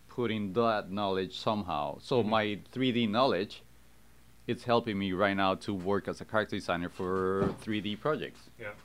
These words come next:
Speaker 1: Because now I understand the medium. I understand what the modelers needed from the design, right?
Speaker 2: Mm.
Speaker 1: For I, I know what the animators needed from the design,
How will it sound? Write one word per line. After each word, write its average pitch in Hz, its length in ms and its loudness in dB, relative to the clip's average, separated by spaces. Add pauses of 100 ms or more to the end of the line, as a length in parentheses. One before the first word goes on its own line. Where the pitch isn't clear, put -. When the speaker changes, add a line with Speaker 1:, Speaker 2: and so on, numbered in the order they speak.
(120)
Speaker 1:
Because 104 280 -8
now 101 280 2
I 98 160 2
understand 101 440 -4
the 101 40 -4
medium. 107 400 0 (580)
I 101 440 2
understand 101 580 0
what 95 360 2
the 107 80 0
modelers 107 680 2
needed 104 600 0 (420)
from 98 400 -4
the 101 240 2
design, 101 760 -2
right? 95 360 0 (160)
Speaker 2:
Mm. 117 100 -14 (180)
Speaker 1:
For 101 600 0
I, 104 380 2
I 104 120 0
know 107 240 0
what 98 280 0
the 98 60 0
animators 101 640 2
needed 104 340 0
from 98 340 -4
the 104 100 -4
design, 92 720 -2